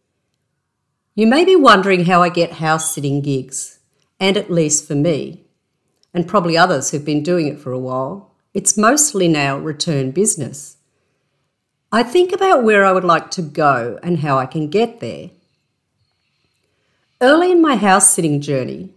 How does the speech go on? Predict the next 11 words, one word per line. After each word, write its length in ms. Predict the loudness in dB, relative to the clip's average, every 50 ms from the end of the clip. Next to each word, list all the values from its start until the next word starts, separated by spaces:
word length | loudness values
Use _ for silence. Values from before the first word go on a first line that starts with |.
| _ _ _ _ _
I 120 | -4 -4 -2
joined 340 | 0 2 2 2 2 2
one 140 | 2 0 0
of 80 | 0 0
the 100 | 0 0
online 420 | 0 0 0 0 0 0 -2 -6
platforms, 920 | -4 -2 -2 -2 -2 -6 -10 -10 -10 -10 -8 -10 -12 -12 -12 -12 -12 -14 -18 _ _ _ _
paid 240 | 0 2 2 2
my 160 | 0 -2 -2 0
subscription 880 | -2 -2 -2 -4 -6 -8 -6 -4 -4 -4 -4 -4 -6 -6 -6 -6 -6
fee, 380 | -8 -8 -8 -8 -10 -14 -18